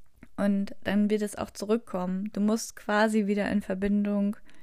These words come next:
zu deinem Körper kommen, damit du dann auch die Chance hast, wieder dein Sättigungsgefühl zu hören. Und ja, im Prinzip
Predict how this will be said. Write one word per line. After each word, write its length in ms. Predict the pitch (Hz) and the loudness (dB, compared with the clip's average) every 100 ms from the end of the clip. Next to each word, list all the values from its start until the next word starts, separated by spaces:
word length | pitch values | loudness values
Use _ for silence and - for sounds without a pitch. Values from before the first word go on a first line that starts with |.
| - - | -14 -10
zu 120 | - | -2
deinem 260 | 208 196 196 | 2 2 2
Körper 360 | - 202 - | 2 2 0
kommen, 460 | 196 - 196 202 202 | -4 -4 -2 0 -2
damit 340 | 196 190 196 | -2 -4 -4
du 60 | 202 | -6
dann 200 | 185 180 | -4 -2
auch 160 | - - | -4 -4
die 100 | 196 | -8
Chance 460 | - 196 196 - | -6 -4 -4 -4
hast, 340 | 214 214 - - - - - _ | -4 -4 -6 -20 -20 -20 -20 _
wieder 220 | 220 214 | 0 2
dein 240 | 208 202 202 | 2 2 4
Sättigungsgefühl 920 | 202 214 226 185 185 - 185 - 180 | 2 0 -6 -6 -6 -8 -12 -8 -8
zu 160 | - 185 180 | -6 -6 -4
hören. 380 | 180 190 - - - | -4 -4 -6 -8 -4
Und 420 | 185 185 185 - - _ _ - - - - - - - - - - - | -2 -2 -4 -8 -20 _ _ -20 -20 -18 -16 -14 -14 -14 -14 -14 -14 -2
ja, 300 | 214 185 190 - - - - - - | 0 0 -4 -10 -14 -16 -16 -18 -4
im 120 | 208 | 0
Prinzip 480 | 202 214 - 208 - | 2 2 0 -2 -4